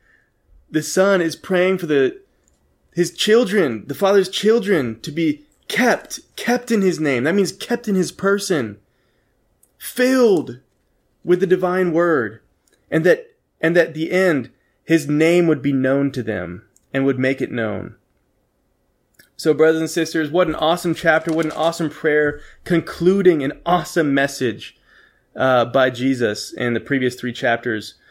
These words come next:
So we have a high calling, a wonderful Jesus as the Spirit, who's one with the Father, who's dwelling in us. And as we turn to him and are as one with him, he is expressed and glorified through us as his believers.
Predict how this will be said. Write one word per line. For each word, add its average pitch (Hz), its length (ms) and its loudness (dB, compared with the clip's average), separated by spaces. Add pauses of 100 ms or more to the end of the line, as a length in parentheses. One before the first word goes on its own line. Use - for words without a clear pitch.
(140)
So 139 300 0
we 165 140 2
have 165 140 4
a 139 100 2
high 160 360 4
calling, 160 640 2 (240)
a 139 80 2
wonderful 170 480 2
Jesus 151 640 2 (180)
as 147 220 0
the 156 80 -6
Spirit, 151 640 0
who's 135 200 -4
one 160 200 2
with 160 80 0
the 151 80 2
Father, 143 400 2
who's 135 180 -4
dwelling 175 600 2
in 160 120 2
us. 120 460 -4 (380)
And 156 80 0
as 165 120 2
we 170 100 0
turn 190 280 0
to 185 80 2
him 185 280 2
and 160 80 -4
are 143 100 2
as 127 100 -2
one 175 240 2
with 170 160 0
him, 147 420 -2 (380)
he 190 220 2
is 160 100 2
expressed 175 560 0
and 151 220 -8
glorified 147 760 0
through 135 180 -2
us 117 180 -2
as 120 140 -4
his 117 120 -6
believers. 107 680 -6